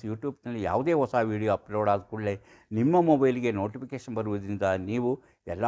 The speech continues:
ವಿಡಿಯೋಗಳನ್ನು ನೋಡಿ ಹೆಚ್ಚು ಹೆಚ್ಚು ವಿಷಯಗಳನ್ನು ತಿಳಿದುಕೊಂಡು ನಿಮ್ಮ ಜೀವನಕ್ಕೆ ಯಾವುದು ಅವಶ್ಯಕವೋ ಅದನ್ನು ಅಳವಡಿಸಿಕೊಂಡಾಗ ನೀವು ಜೀವನದಲ್ಲಿ ಅಭಿವೃದ್ಧಿ ಆಗ್ತೀರಿ, ಯಶಸ್ವಿ ಆಗ್ತೀರಿ, ಸಂತೋಷ ಸಿಗುತ್ತೆ. ಅದೇ ರೀತಿ ಪ್ರತಿಯೊಂದು ವಿಡಿಯೋವನ್ನು ಆರಂಭದಿಂದ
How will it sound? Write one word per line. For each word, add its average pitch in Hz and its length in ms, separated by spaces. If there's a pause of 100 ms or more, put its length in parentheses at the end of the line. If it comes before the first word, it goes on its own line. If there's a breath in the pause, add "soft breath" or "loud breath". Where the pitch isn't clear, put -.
ವಿಡಿಯೋಗಳನ್ನು 117 480
ನೋಡಿ 98 180
ಹೆಚ್ಚು 101 260
ಹೆಚ್ಚು 127 200
ವಿಷಯಗಳನ್ನು 101 460
ತಿಳಿದುಕೊಂಡು 95 500
ನಿಮ್ಮ 101 280
ಜೀವನಕ್ಕೆ 156 460
ಯಾವುದು 117 280
ಅವಶ್ಯಕವೋ 110 460
ಅದನ್ನು 135 260
ಅಳವಡಿಸಿಕೊಂಡಾಗ 120 760 (480 soft breath)
ನೀವು 135 280
ಜೀವನದಲ್ಲಿ 120 640 (120)
ಅಭಿವೃದ್ಧಿ 151 520
ಆಗ್ತೀರಿ, 107 480 (140)
ಯಶಸ್ವಿ 127 440
ಆಗ್ತೀರಿ, 110 520
ಸಂತೋಷ 101 420 (160)
ಸಿಗುತ್ತೆ. - 360 (800 soft breath)
ಅದೇ 101 260
ರೀತಿ 120 240
ಪ್ರತಿಯೊಂದು 131 480
ವಿಡಿಯೋವನ್ನು 135 420 (200)
ಆರಂಭದಿಂದ 139 600